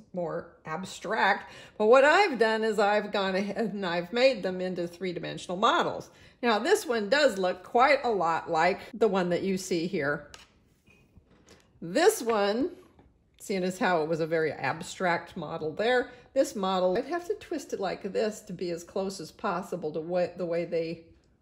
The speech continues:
show it on here. But the thing that is of interest here is that these have exactly the same constituents. They're made up out of eight carbons and eighteen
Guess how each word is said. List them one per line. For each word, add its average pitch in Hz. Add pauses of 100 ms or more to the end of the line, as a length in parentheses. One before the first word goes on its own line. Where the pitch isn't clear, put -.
(200)
show 180
it - (240)
on 160
here. 170 (1120)
But -
the 185 (100)
thing 262
that 165
is 165
of 156
interest -
here 135
is 185
that 285
these 214
have 214
exactly 202
the 196
same 180
constituents. - (680)
They're 214
made 214
up 185
out 180
of 165 (280)
eight 240
carbons 226 (240)
and 185 (160)
eighteen 226